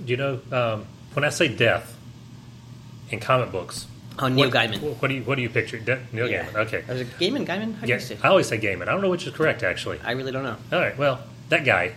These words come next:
Speaker 1: Neil.
Speaker 2: Yes.
Speaker 1: Neil. We'll say our
Speaker 2: An
Speaker 1: good
Speaker 2: amazing
Speaker 1: buddy Neil.
Speaker 2: creator, an amazing
Speaker 1: Um, so you
Speaker 2: creator.
Speaker 1: picture death from Sandman and,
Speaker 2: Yeah.
Speaker 1: and all that. Uh, that's who I picture for death as well, even though Marvel and every other comic company's had
Speaker 2: She's the big one.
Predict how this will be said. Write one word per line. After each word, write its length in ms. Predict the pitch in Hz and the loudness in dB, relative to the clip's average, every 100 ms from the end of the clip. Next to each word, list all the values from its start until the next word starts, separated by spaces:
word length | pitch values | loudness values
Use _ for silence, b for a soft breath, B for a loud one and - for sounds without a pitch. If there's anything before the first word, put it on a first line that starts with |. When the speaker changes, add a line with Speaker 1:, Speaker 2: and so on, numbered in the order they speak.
| - - | -10 2
Speaker 1:
Neil. 180 | 135 123 | 4 4
Speaker 2:
Yes. 180 | 92 - | 2 -4
Speaker 1:
Neil. 420 | 135 170 113 87 - | 0 2 2 -2 -8
We'll 120 | 190 190 | -6 0
say 160 | 196 | 2
our 60 | 175 | 4
Speaker 2:
An 60 | 156 | 4
Speaker 1:
good 80 | 170 | 10
Speaker 2:
amazing 340 | 185 202 214 | 10 10 6
Speaker 1:
buddy 20 | |
Neil. 80 | - | 6
Speaker 2:
creator, 260 | 170 151 117 | 4 4 2
an 100 | 123 | -2
amazing 420 | 127 139 151 160 | -2 2 2 2
Speaker 1:
Um, 280 | 123 110 98 - | 2 0 -2 -6
so 120 | - | -2
you 80 | 143 | -2
Speaker 2:
creator. 60 | 156 | 0
Speaker 1:
picture 220 | 151 143 | -2 2
death 340 | 123 127 123 - | 4 4 2 -8
from 320 | - 107 98 | 0 0 2
Sandman 560 | 135 117 101 95 92 | 4 4 2 0 0
and, 100 | 92 117 | -2 -2
Speaker 2:
Yeah. 180 | 98 - | -2 -2
Speaker 1:
and 80 | 98 | -4
all 120 | 92 | -2
that. 260 | 92 87 98 B B B | 0 -2 -6 B B B
Uh, 120 | 117 | 2
that's 180 | 110 123 | 4 4
who 80 | 143 | 2
I 60 | |
picture 300 | 127 127 - | 2 0 -2
for 120 | 117 110 | -4 -2
death 240 | 107 - | -2 -2
as 80 | 101 | -4
well, 160 | 92 | 0
even 120 | 110 123 | 0 0
though 100 | 107 | 2
Marvel 320 | 107 113 107 | 4 2 2
and 100 | 101 | 0
every 160 | 107 | 0
other 180 | 98 90 - - - - | -2 -4 -8 -16 -18 -6
comic 280 | 117 104 104 | -4 -4 -4
company's 380 | 110 104 95 104 | -4 -4 -6 -2
had 260 | 98 92 - | -2 -2 -4
Speaker 2:
She's 220 | - 196 | 0 2
the 100 | 156 | 2
big 180 | 127 | 0
one. 120 | - | -2